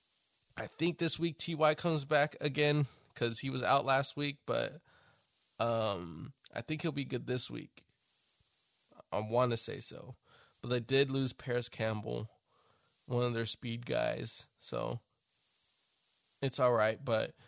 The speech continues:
Michael Pittman Junior really showing out for the Colts right now. That's good. They need, they need that from him. Second-year player. Great. Compliment both Carson Wentz and the run. So, good on the Colts. Defense is looking crisp, crisp again.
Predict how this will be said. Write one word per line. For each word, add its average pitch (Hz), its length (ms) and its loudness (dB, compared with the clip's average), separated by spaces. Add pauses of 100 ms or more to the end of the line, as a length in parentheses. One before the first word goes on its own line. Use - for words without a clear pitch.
(140)
Michael 156 240 2
Pittman 160 300 4
Junior 131 300 0
really 131 220 2
showing 123 280 2
out 107 140 2
for 110 80 -12
the 92 60 -12
Colts - 280 -6
right 101 140 -2
now. 101 300 -2 (340)
That's - 200 -4
good. 151 260 2
They 120 120 2
need, 135 300 0
they 131 120 2
need 139 200 4
that 110 180 4
from 107 180 -4
him. 110 340 -4
Second-year 120 420 0
player. 123 440 0 (520)
Great. 143 360 0 (340)
Compliment 123 540 2
both 120 380 -2 (220)
Carson 120 360 2
Wentz 120 280 0 (100)
and 127 240 2
the 120 60 2
run. 117 420 0 (220)
So, - 420 -4 (800)
good 139 140 6
on 151 120 10
the 165 80 2
Colts. 123 400 0
Defense 147 560 -2
is 127 280 -2
looking 135 260 -2
crisp, 131 420 -4 (440)
crisp - 300 -4
again. 123 360 0